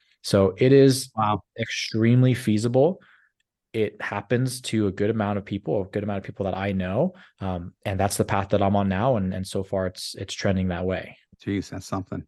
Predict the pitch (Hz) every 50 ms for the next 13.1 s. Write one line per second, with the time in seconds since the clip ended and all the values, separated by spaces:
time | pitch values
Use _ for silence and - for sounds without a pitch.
0 | _ _ _ _ - - 104 104 101 143 151 147 - - 139 139 139 139 135 131
1 | 156 156 151 151 151 143 - 143 143 143 135 - 123 104 95 95 95 92 - -
2 | - - 82 85 90 98 101 - - 95 90 90 90 - - 104 95 92 90 -
3 | - - - - _ _ - - 143 135 120 107 - - - - - 101 98 92
4 | - 104 107 113 139 139 135 131 120 135 139 147 151 160 165 160 160 151 151 143
5 | - 139 139 139 139 135 127 120 135 139 139 139 131 123 131 139 127 117 110 -
6 | - 120 107 110 107 107 107 104 107 - - 123 120 117 117 110 107 107 107 113
7 | - 120 107 107 110 104 104 107 107 104 107 107 104 101 104 107 101 101 - -
8 | - - - - - 104 - - 127 117 104 - - _ - 107 107 104 101 104
9 | 117 - - - - 113 104 95 90 98 98 95 90 85 - - 95 87 - -
10 | - - - - _ _ _ _ _ _ - - 120 - - 117 110 98 98 92
11 | - - - 92 - 87 - - 98 95 - - - - 95 92 92 - - 113
12 | 107 104 - - 113 101 95 98 95 101 95 95 95 - - - 92 90 92 90
13 | 90 95